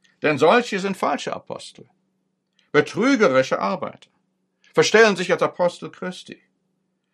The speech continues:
Und das ist auch kein Wunder, denn er selbst, der Satan, verstellt sich als Engel des Lichtes. Und darum ist es nichts Großes, wenn sich auch seine Diener“, man kann auch Prediger übersetzen,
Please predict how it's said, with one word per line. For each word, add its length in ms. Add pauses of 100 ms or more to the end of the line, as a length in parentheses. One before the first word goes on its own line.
(100)
Und 220
das 140
ist 120
auch 220
kein 320
Wunder, 400
denn 220
er 180
selbst, 400
der 120
Satan, 640 (600)
verstellt 420
sich 200
als 180
Engel 340
des 240
Lichtes. 800 (840)
Und 120
darum 220
ist 100
es 80
nichts 260
Großes, 560
wenn 160
sich 180
auch 140
seine 300
Diener“, 640 (640)
man 100
kann 180
auch 140
Prediger 380
übersetzen, 640